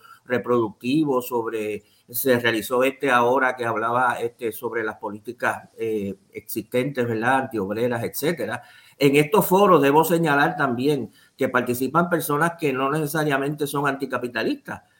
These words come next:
Allí se invitó, por ejemplo, a una persona de la Federación de Maestros, eh, que vino a hablar de las políticas, eh, de privatización en el, en el Departamento de Educación. Nadie,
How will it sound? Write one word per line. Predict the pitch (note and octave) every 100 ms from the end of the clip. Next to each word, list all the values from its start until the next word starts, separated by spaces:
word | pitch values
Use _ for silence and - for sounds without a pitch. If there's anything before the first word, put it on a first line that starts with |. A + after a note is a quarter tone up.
| _
Allí | - A#2+ B2
se | C3 D3+
invitó, | D3 C#3+ C#3 C#3
por | C#3
ejemplo, | C3+ D3+ D3+
a | C3+
una | C3 C3+
persona | C3+ C3 C3+ C3+
de | C3
la | C3
Federación | B2+ A#2+ A#2+ B2 B2+
de | B2+
Maestros, | B2 F3+ G3 B2 C#3+ - _ _ -
eh, | A#2 A2 G#2 G2+
que | C#3 A#2
vino | B2+ C#3+
a | C#3
hablar | C3 C3 F#3
de | F3+
las | C#3 -
políticas, | B2+ A#2+ A#2 C3+ D3 B2+ A#2+ - -
eh, | B2 A#2 A#2 G2 G2 - -
de | A2+ B2+
privatización | A#2+ B2+ A2 A2+ - G#2+ B2 C3+ E3+
en | C#3+
el, | A#2 A2+
en | A2+ A#2
el |
Departamento | A2+ A2 G2+ A2 A2 B2 C3
de | B2+
Educación. | B2 G#2+ - F#3 C#3+ D3+ - _ _
Nadie, | C3+ C3 D3+ E3 D3+ B2+ -